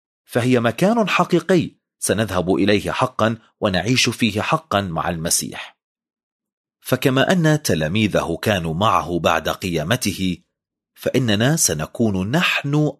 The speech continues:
أيضاً معه. وكما أن توما تمكن من لمس أصابعه ولمس جنبه، سوف نتمكن نحن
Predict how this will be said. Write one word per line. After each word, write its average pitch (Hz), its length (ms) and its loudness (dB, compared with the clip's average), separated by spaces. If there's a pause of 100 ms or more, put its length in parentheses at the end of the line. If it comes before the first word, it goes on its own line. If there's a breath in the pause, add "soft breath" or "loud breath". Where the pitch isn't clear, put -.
(120)
أيضاً 139 400 0
معه. 87 640 -2 (340)
وكما 110 420 0
أن 135 200 0
توما 139 340 2
تمكن 101 500 -2
من 87 320 -2
لمس 107 280 0
أصابعه 101 880 0
ولمس 87 480 -2
جنبه، 98 800 0 (540 soft breath)
سوف 175 400 0
نتمكن 151 720 0
نحن 127 320 -2